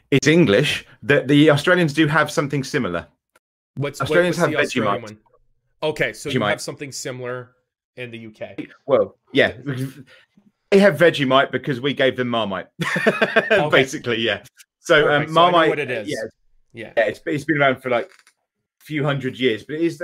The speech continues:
Speaker 1: it's, um, there's, there's a whole joke, especially in the U K, and, uh, this has even been used in marketing, where you either h-, love it or hate it. There, there doesn't seem to be an in-between. You either think that, that, that is fantastic, and,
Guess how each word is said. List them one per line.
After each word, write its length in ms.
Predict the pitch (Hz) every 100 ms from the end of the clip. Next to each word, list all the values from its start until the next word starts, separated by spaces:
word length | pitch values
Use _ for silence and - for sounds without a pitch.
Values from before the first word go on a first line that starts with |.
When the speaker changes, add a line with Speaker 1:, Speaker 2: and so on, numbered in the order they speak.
| 170
Speaker 1:
it's, 340 | 151 135 -
um, 220 | 147 139
there's, 260 | 147 143 135
there's 180 | - 139
a 40 |
whole 240 | 147 175 175
joke, 480 | 123 160 139 131 -
especially 400 | 127 - 156 156
in 40 | 147
the 80 |
U 180 | 131 127
K, 420 | - 135 92 - - _ _
and, 120 | 156 147
uh, 120 | 165 -
this 160 | 151
has 80 | 131
even 280 | 147 127 127
been 160 | 127 117
used 200 | 117 123
in 100 | 113
marketing, 640 | 123 123 120 - 98 92 _ - -
where 440 | 107 123 120 120 -
you 200 | 135 131 143
either 200 | 151 143
h-, 180 | - 156
love 220 | 151 175
it 160 | 208 - -
or 120 | 135
hate 280 | 135 117 -
it. 160 | - _ -
There, 200 | 127 -
there 120 | 147
doesn't 240 | 135 180 175
seem 160 | 180 165
to 100 | 143
be 180 | 156
an 60 | 135
in-between. 540 | 123 113 - 107 85 - _ _ _
You 160 | 131 151
either 140 | 131
think 220 | 127 160 131
that, 220 | 131 -
that, 180 | 143 - -
that 200 | 131 131
is 160 | 127
fantastic, 680 | - 135 127 196 185 - 156 -
and, 200 | 131